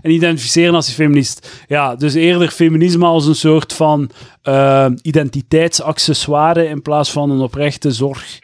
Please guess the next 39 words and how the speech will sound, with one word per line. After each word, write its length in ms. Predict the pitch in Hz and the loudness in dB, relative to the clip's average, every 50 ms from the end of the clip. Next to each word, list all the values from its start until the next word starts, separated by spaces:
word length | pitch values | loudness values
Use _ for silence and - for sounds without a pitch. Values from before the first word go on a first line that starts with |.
| - - - - - _ _ - | -20 -20 -20 -20 -20 _ _ -8
in 120 | 151 143 | -6 -4
de 80 | 139 131 | -2 -2
maatschappij. 720 | 135 131 127 117 - - 123 113 - 117 104 92 90 - _ _ _ - - _ _ _ | -2 -2 -4 -6 -6 -8 -10 -10 -10 -12 -12 -12 -14 -16 _ _ _ -20 -20 _ _ _
Lekker 480 | 139 151 175 196 185 - 190 160 147 | -4 -2 -2 -2 0 -2 -2 -2 0
belangrijk 480 | 147 165 160 170 170 170 175 170 165 - | 0 0 2 2 2 2 2 0 -2 0
wezen, 340 | 165 165 170 170 156 170 165 | 2 2 4 4 4 2 0
met 180 | 151 135 - | 0 -2 -4
andere 300 | 151 156 156 151 139 139 139 | -4 -2 -2 -2 -2 -2 -4
woorden. 440 | 135 143 151 151 156 151 151 139 _ _ _ _ | -4 -2 -2 -2 -2 -4 -6 -8 _ _ _ _
Ben 160 | - 151 151 | -4 0 0
ik 120 | 156 - - | 0 0 -2
hier 260 | 147 143 143 143 135 | -4 -2 -2 -2 -2
mis? 240 | 147 151 - - - | -2 -4 -4 -4 -6
Hoe 100 | - 147 | -2 -2
zien 200 | 139 135 160 160 | 0 2 2 4
jullie 260 | 156 143 135 135 123 113 | 4 2 2 0 -2 -2
dit? 240 | 123 113 113 - - | -4 -6 -6 -8 -14
Dus 160 | 143 143 156 | -6 -2 0
een 100 | 165 175 | 0 0
tweeledige 580 | 160 - 226 233 240 233 226 220 202 180 185 165 | 0 0 0 0 2 2 2 2 2 2 0 0
vraag. 460 | 160 170 175 190 208 214 175 131 - - - - - - - - | 0 2 2 2 2 2 0 -4 -8 -12 -20 -20 -20 -20 -12 -2
De 160 | 139 165 170 | -2 -2 -2
eerste, 500 | - 185 196 220 208 - - - - 190 | 0 0 0 0 0 0 -4 -2 0 2
het 320 | 185 175 165 147 139 - | 2 2 0 -2 -8 -4
eerste 400 | 170 196 220 226 - - - 196 | -2 0 0 0 0 -2 -2 0
deel 380 | 156 175 180 180 175 160 147 147 | 2 2 2 2 2 0 -2 -2
is 140 | 165 151 135 | -4 -2 -2
de 160 | 143 139 139 | -2 -2 0
linkertet, 680 | 160 208 240 233 - 160 - - - 180 185 185 - - | 0 0 0 0 0 -2 -6 -4 -6 -4 -4 -4 -4 -8
de 240 | 175 156 156 165 - - | -8 -4 -4 -4 -2 0
tweede 280 | 190 208 220 196 196 | 2 2 2 2 0
deel 220 | 180 214 214 220 220 | 0 0 2 2 2
is 80 | 202 | 2
de 100 | 175 196 | 2 0
rechtertet. 800 | 196 208 220 208 - - 190 151 - - 160 135 117 - - - _ - - - - - - - _ _ _ | 0 0 -4 -4 -4 -6 -6 -6 -6 -8 -8 -8 -8 -10 -14 -20 _ -20 -20 -20 -20 -20 -20 -20 _ _ _
Eh, 320 | - 165 170 185 185 175 170 | -2 0 2 2 0 0 -2
borsten 460 | 151 160 226 247 233 - - 240 220 | -2 -2 -2 -2 0 -2 0 0 0
op 140 | 202 - 202 | 0 0 0
Instagram, 880 | 214 240 233 - - 254 - 180 208 202 190 175 165 147 139 135 139 | 0 0 0 0 -2 -4 -2 0 2 2 2 2 0 0 -2 -6 -8